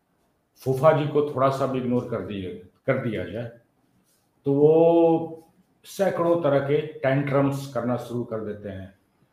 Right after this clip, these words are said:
Sarcastic बोलना शुरू कर देते हैं, कर देते हैं। तो एक general observation जो है ये फूफा, फूफा जी का जो behavior है,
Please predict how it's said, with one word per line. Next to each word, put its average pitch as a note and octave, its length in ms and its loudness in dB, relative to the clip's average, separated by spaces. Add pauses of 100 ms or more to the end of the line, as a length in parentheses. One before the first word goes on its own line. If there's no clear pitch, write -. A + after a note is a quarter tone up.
(440)
Sarcastic C3 680 -4
बोलना B2 260 -2
शुरू A2+ 240 -10
कर G#2 180 -8
देते F#2+ 320 -14
हैं, G2 200 -18
कर G#2 200 -10
देते G2 280 -14
हैं। F2+ 220 -18 (840)
तो E3+ 100 -2
एक E3+ 140 -2
general E3 420 0
observation D3 640 -2
जो C3+ 140 -2
है G#2 280 -6
ये - 260 -14 (100)
फूफा, - 480 -14 (120)
फूफा A2+ 300 -10
जी A2 140 -8
का A2+ 140 -10
जो A2+ 120 -10
behavior F#2+ 500 -8
है, - 160 -14